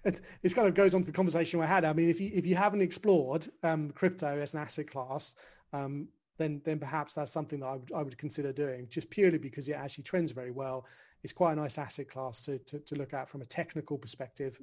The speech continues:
um, because you don't have the same fundamental impacts that you do on some of the other markets, which is quite nice.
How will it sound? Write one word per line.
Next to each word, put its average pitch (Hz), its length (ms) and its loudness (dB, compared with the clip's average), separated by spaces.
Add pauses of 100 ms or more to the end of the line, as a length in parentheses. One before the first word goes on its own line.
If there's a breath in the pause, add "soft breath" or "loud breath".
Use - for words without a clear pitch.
(140)
um, 135 240 -8 (300 soft breath)
because 139 160 -8
you 147 80 -6
don't 165 120 0
have 147 160 -4
the 123 60 -12
same 147 240 -4
fundamental 143 540 -6
impacts 131 480 -10
that 151 80 -10
you 139 60 -10
do 139 160 -2
on 131 80 -8
some 135 140 -12
of 135 60 -8
the 139 80 -6
other 139 100 -6
markets, 123 440 -12
which 113 100 -18
is - 60 -16
quite 127 260 -12
nice. 135 360 -8